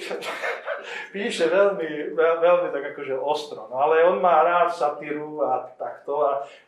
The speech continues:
nedalo mu to. No ro-, roz-, na, na kopytách tam akože roznese. A keď už, tak mu tam vadia preklepy, gramatické chyby,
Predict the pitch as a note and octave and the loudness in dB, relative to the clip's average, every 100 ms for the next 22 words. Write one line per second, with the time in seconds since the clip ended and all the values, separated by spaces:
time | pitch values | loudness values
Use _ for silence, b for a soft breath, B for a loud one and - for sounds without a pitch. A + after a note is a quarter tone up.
0 | - D3+ C#3+ C3 C3 A#2+ B2 D3 D3 E3 | -6 -2 0 0 -2 -6 -6 -4 -4 -2
1 | D3 E3+ E3+ E3+ F3 E3+ - C#3+ - E3+ | 2 2 2 2 2 0 -8 -8 -2 -2
2 | E3+ D3+ C#3 C#3 B2+ C#3 - - B2+ B2+ | -4 -10 -10 -6 -6 -6 -12 -14 -12 -6
3 | D3 D3+ C#3+ C#3 C#3 C#3 B B - D3+ | -6 -6 -10 -6 -6 -6 B B -8 0
4 | A#3+ B3+ A3 G3+ A#3 A#3 F3+ F#3 G3 F#3+ | 2 2 0 2 2 2 0 0 -10 -14
5 | - F3 D#3+ D#3 D3 D3+ D3+ C3 A#2+ - | -14 -8 0 2 4 2 2 -2 -6 -8
6 | - - - G3+ A3+ G3+ F3+ - D#3 D3+ | -10 -14 -4 -2 0 2 0 0 -10 -10
7 | D3 - - - - - _ - F3+ G#3 | -10 -10 -12 -16 -20 -20 _ -8 0 2
8 | G#3 F3+ - - E3+ D#3+ D#3+ D#3 C3+ C3+ | 2 0 -4 -12 -6 -6 -6 -14 -12 -10